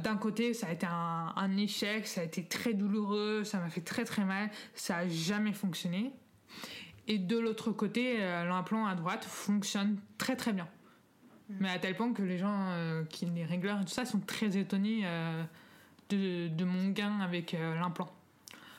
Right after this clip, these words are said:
Speaker 1: Alors, euh, voilà, bon, ça c'était, euh, c'était il y a quelques années. Aujourd'hui, je sais pas s'ils sont toujours étonnés ou
Speaker 2: Mm.
Speaker 1: pas, mais bon, je sais plein d'autres choses sur l'implant. Mais en gros, il réussit très bien. Donc, moi, je suis quand même, euh,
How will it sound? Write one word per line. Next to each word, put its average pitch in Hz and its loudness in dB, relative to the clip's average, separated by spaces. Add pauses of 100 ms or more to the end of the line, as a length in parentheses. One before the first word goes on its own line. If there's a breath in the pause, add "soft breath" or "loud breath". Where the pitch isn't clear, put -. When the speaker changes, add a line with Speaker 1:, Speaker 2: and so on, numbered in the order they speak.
(100)
Speaker 1:
Alors, 180 0
euh, 175 0
voilà, 170 -2
bon, 175 -4
ça 165 -2
c'était, 175 -2
euh, 160 -2
c'était 165 -4
il 180 0
y 170 0
a 165 0
quelques 185 0
années. 196 2
Aujourd'hui, 190 0
je 190 0
sais 151 -2
pas 196 0
s'ils - -6
sont 208 2
toujours 190 0
étonnés 185 0
ou 185 2
Speaker 2:
Mm. - -2
Speaker 1:
pas, 220 0
mais 190 0 (880 loud breath)
bon, 226 6
je 208 2
sais 208 0
plein 214 2
d'autres 208 2
choses 226 2
sur 220 2
l'implant. 226 2 (840)
Mais 220 6
en 220 4
gros, 262 2
il 240 4
réussit 220 2
très - 2
bien. 180 0
Donc, 214 0 (500)
moi, 262 2
je 226 0
suis 214 0
quand 226 2
même, 240 2
euh, 202 2